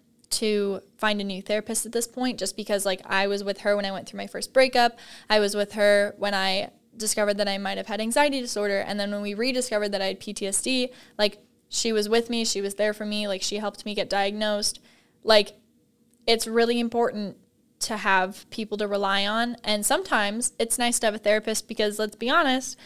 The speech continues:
your therapist doesn't know anything about your life if you don't tell them about it. So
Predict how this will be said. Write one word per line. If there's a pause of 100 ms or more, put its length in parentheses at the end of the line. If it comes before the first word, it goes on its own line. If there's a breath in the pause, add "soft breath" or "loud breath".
(280 loud breath)
your
therapist
doesn't
know
anything
about
your
life
if
you
don't
tell
them
about
it. (280 soft breath)
So